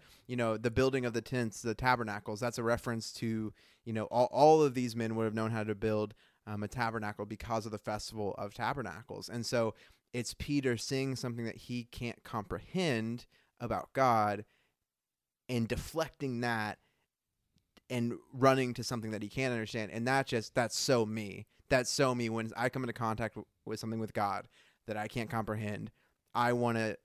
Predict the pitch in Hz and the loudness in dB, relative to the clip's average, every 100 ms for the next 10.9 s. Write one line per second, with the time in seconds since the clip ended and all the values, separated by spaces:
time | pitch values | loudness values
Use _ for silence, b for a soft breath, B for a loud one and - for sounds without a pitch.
0 | - 120 117 - 110 107 104 - - _ | -4 -2 0 4 4 4 0 -4 -16 _
1 | _ - 110 104 135 131 - 120 110 123 | _ -4 -2 0 2 2 2 0 0 -2
2 | 107 110 110 101 - _ _ _ _ - | -6 -4 -4 -4 -6 _ _ _ _ -2
3 | 127 127 123 127 135 117 120 113 117 110 | 0 2 0 0 0 2 0 2 0 0
4 | 107 107 135 120 113 120 110 110 110 104 | 0 0 0 0 2 2 0 -2 0 0
5 | - 107 101 107 101 107 107 110 104 104 | 2 2 2 -4 -6 -6 -4 -2 -2 -2
6 | 98 107 - b b _ 110 107 104 - | -2 -4 -6 b b _ -2 -2 -2 0
7 | 123 117 110 110 107 101 - 113 107 101 | 4 6 6 2 0 -4 -6 -4 0 -2
8 | 101 - 98 107 - 107 104 - - _ | -4 -4 -4 -4 -8 -4 -4 -4 -8 _
9 | _ _ _ _ 110 107 107 117 - 120 | _ _ _ _ -4 0 0 0 -8 -6
10 | 120 117 113 110 104 107 117 104 95 | 2 4 4 2 -2 -2 -2 -2 -4